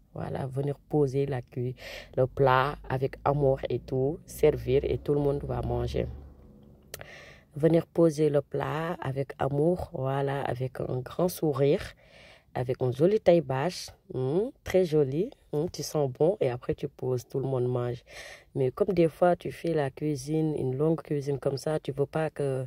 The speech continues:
la vidéo soit longue, des fois je fais ça comme ça. Hmm? Mais surtout quand tu as des invités, la famille et tout, il faut être présentable, c'est important.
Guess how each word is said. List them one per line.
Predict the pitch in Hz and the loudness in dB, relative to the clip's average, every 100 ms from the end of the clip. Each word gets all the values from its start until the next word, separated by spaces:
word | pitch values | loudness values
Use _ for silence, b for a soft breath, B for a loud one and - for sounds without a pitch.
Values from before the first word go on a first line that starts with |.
| - | -2
la | 139 139 | 0 2
vidéo | 143 135 135 | 0 0 -2
soit | - 139 131 | -2 -4 -2
longue, | 143 151 143 | -2 -2 -2
des | 131 | -2
fois | 123 147 143 135 135 B B B B B _ | -4 -4 -2 -4 -6 B B B B B _
je | - | -12
fais | 131 - | -2 -2
ça | - - 143 139 131 135 | 0 -2 0 0 -2 -6
comme | - 127 | -6 -4
ça. | - 127 120 - _ - | -4 -4 -6 -14 _ 0
Hmm? | 151 269 _ - | 2 0 _ -6
Mais | 127 127 127 123 | -2 2 2 0
surtout | 127 131 - - - | -4 -8 -8 -6 -2
quand | 160 151 | -2 -2
tu | 147 | 0
as | 143 | -2
des | 139 143 135 139 | 0 0 0 0
invités, | 135 139 131 135 135 143 | 0 -4 -6 -4 -2 -2
la | 135 123 | -2 -4
famille | - 135 127 | -4 -4 -4
et | 123 | -6
tout, | - 156 | -4 -4
il | 147 | -4
faut | - 135 131 | -4 -4 -4
être | - - | -4 -8
présentable, | - 151 151 175 160 165 143 131 | -4 -2 -2 -4 -4 -6 -6 -8
c'est | - 147 | -8 -6
important. | 147 - - - 135 | -6 -10 -12 -10 -10